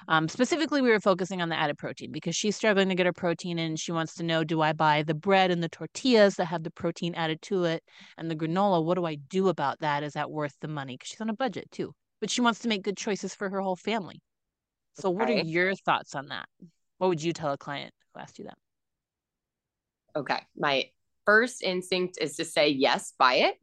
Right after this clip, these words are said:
Speaker 2: because even though you're gonna pay maybe an extra dollar or two for something that's added protein, if that's what's gonna help you hit your goals, then having to buy more of something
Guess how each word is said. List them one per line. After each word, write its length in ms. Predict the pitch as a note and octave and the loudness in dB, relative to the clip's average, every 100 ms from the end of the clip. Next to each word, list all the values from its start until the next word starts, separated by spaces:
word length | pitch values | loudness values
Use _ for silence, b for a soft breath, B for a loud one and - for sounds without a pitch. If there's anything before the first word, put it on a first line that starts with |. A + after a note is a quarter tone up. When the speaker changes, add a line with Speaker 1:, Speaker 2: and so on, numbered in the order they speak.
| - | -8
Speaker 2:
because 760 | G3+ - D3+ D3+ D3 C#3+ C#3+ B B B B B B _ _ _ | -6 0 2 2 0 -6 -14 B B B B B B _ _ _
even 300 | - G3+ A3 | -2 4 4
though 120 | A3 G#3 | 4 4
you're 200 | G#3 G3 | 4 4
gonna 180 | F3 | 2
pay 280 | C#3+ - F3+ | 0 0 2
maybe 320 | F#3 E3+ E3 | 2 0 0
an 100 | D#3+ | 2
extra 300 | E3 - - | 0 -2 -6
dollar 600 | E3 D3+ D3 D#3+ F#3 B3+ C4 | 0 4 6 6 4 0 -2
or 160 | G#3+ G#3 | -2 -2
two 320 | - G#3 A3 E4 - | 2 4 4 2 0
for 280 | G#3 F#3 | 4 4
something 300 | E3+ F#3 E3+ | 4 -2 -4
that's 160 | E3 D#3+ | -4 2
added 260 | E3 D#3+ D#3+ - | 2 2 -2 -2
protein, 400 | D3 - A#3+ C#4+ | 0 0 -2 0
if 120 | D#3+ - | -4 0
that's 240 | C#3+ - - | 2 2 -2
what's 160 | G#3+ | -6
gonna 200 | G#3+ F3 | -2 0
help 180 | E3 D#3+ | 0 -2
you 120 | F#3+ D#3+ | -2 -2
hit 160 | F3 | -2
your 140 | E3+ D#3 C#3 | -2 -4 0
goals, 380 | C#3 D3+ A3 - | 2 2 -2 0
then 140 | D#3+ | 0
having 300 | D#3 D#3+ D#3+ | 2 0 0
to 60 | D3 | 2
buy 240 | D3 C#3+ D3 | 4 4 2
more 520 | C#3+ D3 C#3 D3 F#3+ D#3 | -6 -6 0 2 2 0
of 100 | - | -4
something 500 | - D3+ - D3 | -4 -4 -2 -4